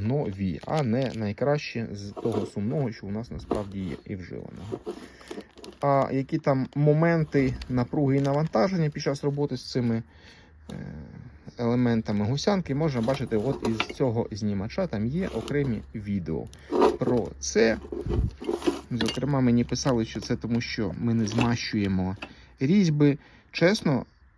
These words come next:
ну, люди добрі, я дійсно потім про це думав. Ми працюємо зазвичай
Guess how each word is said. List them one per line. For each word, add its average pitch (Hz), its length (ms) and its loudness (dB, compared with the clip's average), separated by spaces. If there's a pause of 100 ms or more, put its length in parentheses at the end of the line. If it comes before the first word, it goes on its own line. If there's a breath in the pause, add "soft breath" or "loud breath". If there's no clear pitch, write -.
(160)
ну, 139 240 -4
люди - 240 0
добрі, 95 420 0
я 139 140 0
дійсно 139 480 -2 (340)
потім 123 240 0
про 131 140 -6
це 147 160 -2
думав. 170 400 4 (680 loud breath)
Ми 196 320 4
працюємо 156 640 4 (100)
зазвичай 120 680 0